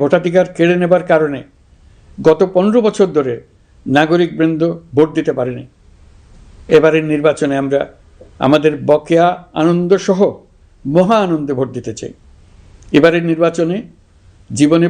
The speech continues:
প্রথমবার ভোট দিতে যাবে এরকম ভোটাররা নানা উৎসবের মধ্য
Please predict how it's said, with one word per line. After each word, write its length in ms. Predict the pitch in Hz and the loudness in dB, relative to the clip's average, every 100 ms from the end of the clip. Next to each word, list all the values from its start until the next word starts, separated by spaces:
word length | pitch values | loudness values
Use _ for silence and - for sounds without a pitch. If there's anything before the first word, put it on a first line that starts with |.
| 175 | 0
প্রথমবার 420 | 180 226 202 180 | 0 2 2 0
ভোট 120 | 147 165 | -2 -4
দিতে 160 | 156 151 135 | -4 -4 -2
যাবে 200 | 127 131 - _ _ _ _ - - - | -2 -4 -10 _ _ _ _ -20 -6 2
এরকম 260 | 147 175 156 | 2 2 0
ভোটাররা 400 | 160 160 156 151 147 _ 123 | 0 0 -2 -4 -10 _ -4
নানা 180 | 139 156 143 | -2 0 -2
উৎসবের 340 | 131 175 165 151 | 0 0 0 0
মধ্য 160 | 135 | -4